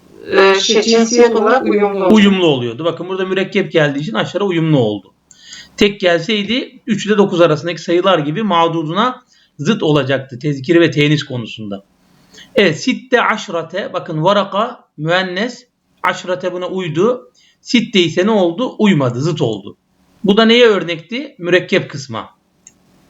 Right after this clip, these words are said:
Speaker 2: Matufan aleyha, matufan aleyh olursa, yani matuf aleyh olarak atıfla gelirse vav ile, mesela ne dedik? Selâsetin ve işrîne.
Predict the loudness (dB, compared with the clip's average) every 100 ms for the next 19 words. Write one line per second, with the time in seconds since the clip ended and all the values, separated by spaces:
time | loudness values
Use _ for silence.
0 | _ _ _ -18 -12 -10 -6 2 4 4
1 | 0 -8 -4 -4 -4 -2 -2 -2 -4 -6
2 | -4 -4 -4 -4 0 2 2 2 -2 -4
3 | -2 -2 -2 -2 -2 -4 -2 0 0 0
4 | -2 -2 -4 -4 0 0 0 -2 -6 -8
5 | -2 0 0 -4 -4 -6 -10 _ _ -14
6 | -4 -4 0 0 0 -2 -8 _ -8 -6
7 | -6 -4 0 4 4 4 -2 -4 -4 -2
8 | 0 -2 -4 -4 -2 -2 -2